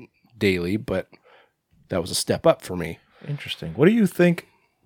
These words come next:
Speaker 2: What vegetable would you guess has the most protein?
Speaker 1: The most protein?
Speaker 2: Yeah.
Speaker 1: Uh, something in the legume family.
Speaker 2: Green peas.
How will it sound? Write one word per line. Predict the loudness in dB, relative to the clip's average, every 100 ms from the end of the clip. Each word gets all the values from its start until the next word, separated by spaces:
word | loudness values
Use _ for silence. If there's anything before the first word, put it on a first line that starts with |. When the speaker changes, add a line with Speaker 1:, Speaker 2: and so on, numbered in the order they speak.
| -2
Speaker 2:
What | 0 2
vegetable | 4 2 2 2 4
would | 4 2
you | 0
guess | 4 4 4 2
has | 0 0
the | -2
most | 2 2 2 0
protein? | -2 -2 -8 -14 _ _ -14 -4
Speaker 1:
The |
most | -2 -2 -2
protein? | 2 4 6 6 6 4
Speaker 2:
Yeah. | -2 -2 -16 _ _ _ _ _ _ _ _
Speaker 1:
Uh, | 0 4 6 6 6 4
something | 2 2 0 0 0 -2 -2 0 0 0 0 2
in | 4 4
the | 2
legume | 2 2 0 4 6 8
family. | 6 6 6 4 2 -4 0
Speaker 2:
Green | 6 6
peas. | 6 4 2 -2